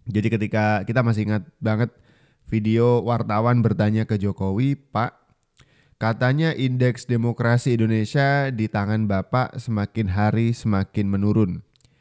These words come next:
Jokowi jawabnya juga sangat enteng.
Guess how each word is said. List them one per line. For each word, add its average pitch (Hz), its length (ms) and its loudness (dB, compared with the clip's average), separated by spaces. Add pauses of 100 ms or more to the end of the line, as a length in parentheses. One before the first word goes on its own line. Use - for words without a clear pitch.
(240)
Jokowi 117 560 2
jawabnya 110 400 2
juga 98 320 0
sangat 92 320 -6
enteng. 101 720 0